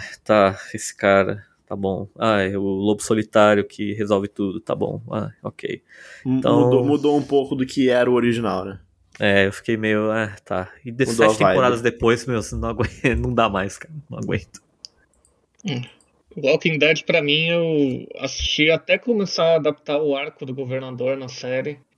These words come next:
Speaker 3: E foi meio triste, na real, porque o, o quadrinho é uma das grandes obras, assim, da mídia dele.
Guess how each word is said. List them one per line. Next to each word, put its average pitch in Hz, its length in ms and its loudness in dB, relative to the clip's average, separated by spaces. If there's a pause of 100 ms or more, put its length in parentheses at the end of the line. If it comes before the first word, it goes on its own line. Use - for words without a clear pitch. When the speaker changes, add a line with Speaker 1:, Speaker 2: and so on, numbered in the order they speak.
(140)
Speaker 3:
E 123 640 0
foi 139 200 0
meio 143 200 6
triste, 143 460 4
na 131 80 -8
real, 131 400 0
porque 139 1040 -6 (300)
o, - 240 2
o - 20 6
quadrinho 233 480 2
é 277 60 2
uma 294 100 -4
das 277 140 2
grandes 233 300 0
obras, 175 440 2
assim, 135 240 -4
da 131 100 4
mídia 127 220 0
dele. 123 300 -4